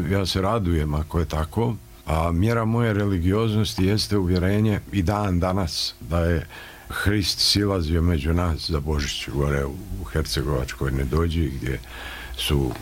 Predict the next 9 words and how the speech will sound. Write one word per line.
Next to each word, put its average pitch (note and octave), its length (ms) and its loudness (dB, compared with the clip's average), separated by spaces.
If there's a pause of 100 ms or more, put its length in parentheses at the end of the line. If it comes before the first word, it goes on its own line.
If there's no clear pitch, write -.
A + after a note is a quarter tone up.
(140)
tim C#2+ 240 2
kamenim D#2+ 600 0
kućama D#2 520 0 (120)
koje C2+ 160 0
su - 200 -2
više D#2+ 260 4
ličile D2+ 540 2
na C2+ 200 0 (580)
Vitlejemsku D#2+ 760 0